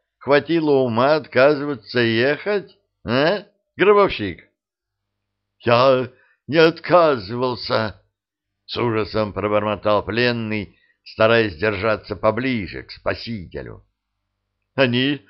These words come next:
даже не спрашивали меня».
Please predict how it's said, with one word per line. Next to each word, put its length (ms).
даже 640
не 200
спрашивали 880
меня». 360